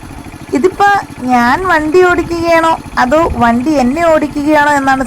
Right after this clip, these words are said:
സംശയം. പിന്നെ അച്ചായി കൂടെയുള്ളതാണ് ഒരു ധൈര്യം. കുറച്ചു നേരം കണ്ടം പൂട്ടിയപ്പോഴേക്കും ഞാൻ നന്നായി ക്ഷീണിച്ചു കേട്ടോ.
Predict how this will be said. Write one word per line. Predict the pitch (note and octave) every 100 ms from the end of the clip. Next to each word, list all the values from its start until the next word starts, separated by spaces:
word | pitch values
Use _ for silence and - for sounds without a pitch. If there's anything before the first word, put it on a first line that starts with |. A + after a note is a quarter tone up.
| C4
സംശയം. | A3 - G#3+ G#3+ - - - - - -
പിന്നെ | G3 G#3 A#3+ A#3+ - -
അച്ചായി | G3 A3 A#3+ E4+
കൂടെയുള്ളതാണ് | C#4 B3+ F4 E4 E4 D#4+ D#4
ഒരു | C#4+ C4
ധൈര്യം. | G#3+ G3+ A#3 - - - - - - - -
കുറച്ചു | - E4+ F4 F#4+
നേരം | F#4+ F#4
കണ്ടം | F4 E4+ F4
പൂട്ടിയപ്പോഴേക്കും | E4 D4+ D#4 D4+ D4+ D4 D4 C#4+ - A#3+ A#3+
ഞാൻ | A#3 A#3+ E4
നന്നായി | E4+ E4+ E4+ -
ക്ഷീണിച്ചു | C4+ B3 A3 B3
കേട്ടോ. | G#3+ F#3+